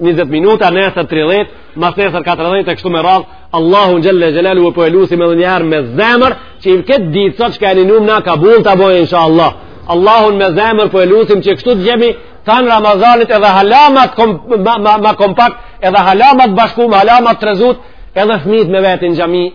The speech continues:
edhe ples në xhami, edhe matrit në xhami, të gjithë intelektualët, intelektualët,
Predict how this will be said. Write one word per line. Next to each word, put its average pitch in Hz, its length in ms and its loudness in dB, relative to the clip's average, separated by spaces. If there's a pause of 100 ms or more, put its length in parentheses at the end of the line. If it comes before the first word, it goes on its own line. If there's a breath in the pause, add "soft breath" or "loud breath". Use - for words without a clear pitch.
edhe 180 220 -4
ples 180 240 -6
në 165 140 -6
xhami, 170 260 -2 (420 soft breath)
edhe 185 300 -2
matrit 196 460 -2
në 165 80 -2
xhami, 175 320 0
të 170 140 -2
gjithë - 540 -2
intelektualët, 202 880 0 (1000)
intelektualët, 220 840 0